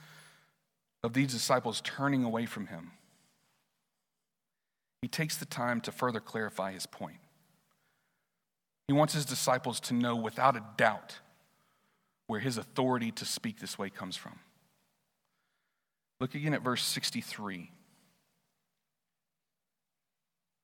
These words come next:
"It is the Spirit who gives life. The flesh is no help at all.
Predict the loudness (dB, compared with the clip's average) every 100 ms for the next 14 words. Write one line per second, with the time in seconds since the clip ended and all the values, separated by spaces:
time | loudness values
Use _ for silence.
0 | _ -20 -2 2 2 2 2 2 4 6
1 | 6 4 0 0 0 0 0 0 -6 -14
2 | -18 _ _ _ _ _ _ _ _ _
3 | -10 -6 6 8 8 2 0 0 -2 -2
4 | -2 -4 -8